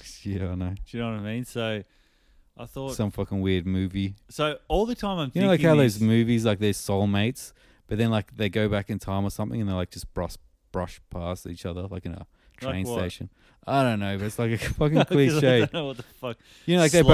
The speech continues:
Speaker 2: Sliding
Speaker 1: s-
Speaker 2: doors?
Speaker 1: Some shit. I don't know. Yeah, that kind of shit. I've never watched that. You ever watch that?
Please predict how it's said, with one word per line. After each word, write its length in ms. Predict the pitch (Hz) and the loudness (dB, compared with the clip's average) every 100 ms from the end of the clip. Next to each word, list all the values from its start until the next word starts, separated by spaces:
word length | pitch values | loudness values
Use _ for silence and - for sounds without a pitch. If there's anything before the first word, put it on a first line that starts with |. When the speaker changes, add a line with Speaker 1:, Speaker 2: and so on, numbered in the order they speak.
| 151 | 10
Speaker 2:
Sliding 140 | 147 135 | 8 0
Speaker 1:
s- 40 | |
Speaker 2:
doors? 540 | 120 123 180 208 - - _ | 2 4 4 2 -4 -20 _
Speaker 1:
Some 280 | - - 165 | -20 -8 -6
shit. 220 | - - | -6 -8
I 180 | 98 127 | -4 0
don't 100 | 131 | 0
know. 80 | 104 | -2
Yeah, 220 | 101 139 165 | -2 -2 -2
that 160 | 185 | -2
kind 160 | 190 143 | -2 -2
of 80 | 104 | -2
shit. 140 | 104 | -4
I've 120 | 107 | -2
never 140 | 180 127 | 0 0
watched 260 | 107 113 | -2 -2
that. 120 | 87 87 | -6 -6
You 100 | 123 | -6
ever 80 | 147 | -4
watch 220 | 160 - | -6 -6
that? 200 | 170 | -8